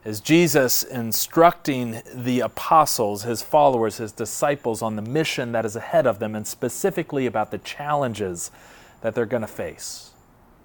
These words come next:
He's saying to them, "Listen, I know it was hard to leave your families. I know it was hard to leave your homes, your livelihoods, but guys, there are much harder things that are still ahead."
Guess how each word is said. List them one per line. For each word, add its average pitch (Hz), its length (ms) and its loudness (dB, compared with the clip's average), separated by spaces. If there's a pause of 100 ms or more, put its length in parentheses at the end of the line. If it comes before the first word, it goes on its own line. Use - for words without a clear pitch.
(640)
He's 147 160 2
saying 190 240 4
to 156 100 4
them, 139 220 2
"Listen, 151 260 4
I 120 140 0
know 165 280 6
it 175 120 4
was 135 140 2
hard 143 280 6
to 131 100 -4
leave 120 440 0 (260)
your 110 160 0
families. 107 500 -2
I 113 100 4
know 160 260 4
it 135 40 4
was 120 120 0
hard 143 260 4
to 123 60 -2
leave 117 180 0
your 107 120 -4
homes, 139 440 0
your 107 140 0
livelihoods, 120 720 0
but 117 240 2 (520)
guys, 139 360 2
there 147 180 4
are 139 100 4
much 131 280 -2
harder 127 360 0
things 110 420 -6
that 104 120 -2
are 101 80 -2
still 104 320 -6
ahead." 82 380 -10